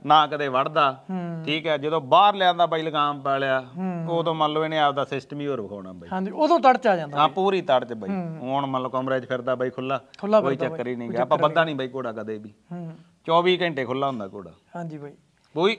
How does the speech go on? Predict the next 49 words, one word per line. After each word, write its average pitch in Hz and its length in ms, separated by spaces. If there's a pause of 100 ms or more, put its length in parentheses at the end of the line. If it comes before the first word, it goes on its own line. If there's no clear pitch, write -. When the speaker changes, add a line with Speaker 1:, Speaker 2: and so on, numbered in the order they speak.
Speaker 1:
ਇਹ 220 180
ਨਹੀਂ, 226 140 (400)
ਜਿੰਨੇ 151 260
ਵੀ 196 100
ਜਾਨਵਰ 156 320
ਆ 139 60
ਬਾਈ, 135 200 (160)
ਮੈਂ 131 160
Speaker 2:
ਹੂੰ। 120 80
Speaker 1:
ਰੱਸਾ 110 180
ਨਹੀਂ 107 120
ਪਾਉਂਦਾ 95 240
ਘਰੇ। 104 220 (200)
Speaker 2:
ਕਿਤੇ 180 160
Speaker 1:
ਕਮਰੇ 143 260
Speaker 2:
ਦੂਰ 135 100
Speaker 1:
ਬਣੇ 131 200
ਆ 131 80
ਸਾਰਿਆਂ 135 360
ਦੇ 127 80
ਬਾਈ, 123 220
ਅੱਡੋ 117 240
ਅੱਡੀ 113 180
ਛੱਡਣੇ 110 460
ਆ। 87 80 (120)
Speaker 2:
ਹੂੰ। 170 340 (120)
Speaker 1:
ਮੈਨੂੰ 135 260
ਐਂ 143 120
ਹੁੰਦਾ 135 160
ਬਾਈ 123 200
ਯਾਦ 113 320
ਰਵੇ, 107 360 (160)
ਬੰਨ 110 100
Speaker 2:
ਹਾਂਜੀ 139 180
Speaker 1:
ਕੇ 131 80
ਨਹੀਂ 107 120
Speaker 2:
ਬਾਈ। 95 80
Speaker 1:
ਰੱਖਣਾ 95 200
ਜਾਨਵਰ 90 300
ਕੋਈ। 90 220
Speaker 2:
ਤੇ 214 80
ਭੁੱਲਰ 254 240
ਬਾਈ 262 160
ਕਦੇ 247 240
ਸ਼ੋਅ 240 200
ਸ਼ੂਜ਼ 226 220
ਵੀ 277 120
ਦਿਖਾਇਆ 247 240
ਇਹਨੂੰ? 269 240